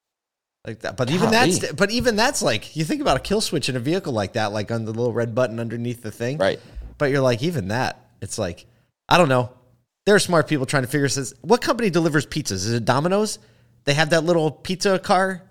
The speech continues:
Speaker 2: Yeah, they
Speaker 1: thing?
Speaker 2: have the little cart thingy. Yeah, yeah, yeah.
Speaker 1: And that, I
Speaker 2: Yep.
Speaker 1: mean, that's a lot. It's smaller than a car, but I don't know. I mean, like, I feel like at Disney World and, like, in the Atlanta airport, like, there are things you drive. I mean,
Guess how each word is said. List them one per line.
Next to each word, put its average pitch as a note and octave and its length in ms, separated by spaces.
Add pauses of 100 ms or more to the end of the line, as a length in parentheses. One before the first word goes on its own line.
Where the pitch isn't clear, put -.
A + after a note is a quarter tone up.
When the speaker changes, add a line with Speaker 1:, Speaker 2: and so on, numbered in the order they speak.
Speaker 2:
Yeah, C3+ 140
they C3+ 80
Speaker 1:
thing? C3+ 80
Speaker 2:
have C#3+ 160
the C3+ 80
little B2+ 160
cart A#2 380
thingy. E2+ 360
Yeah, F#2+ 240
yeah, F2 80
yeah. D#2 160 (180)
Speaker 1:
And C#3+ 140
that, C#3+ 160
I E3 40
Speaker 2:
Yep. E3 80
Speaker 1:
mean, D#3 60
that's C#3 140
a A#2+ 60
lot. G2+ 320
It's G#2+ 160
smaller A#2 340
than C#3 100
a C#3+ 40
car, D#3+ 240
but - 240
I G#2+ 100
don't C#3 160
know. A#2+ 160
I A2+ 80
mean, A2+ 260
like, G#2 220
I G#2 60
feel C3 220
like G#2 200
at F2 140
Disney G2 300
World F#2 640
and, E2 180
like, D#2+ 220
in E2 80
the E2 60
Atlanta F2 380
airport, F2 520
like, F#2 160
there B2+ 80
are C3 40
things B2+ 280
you F2+ 60
drive. F#2+ 300
I G#2+ 60
mean, F#2+ 200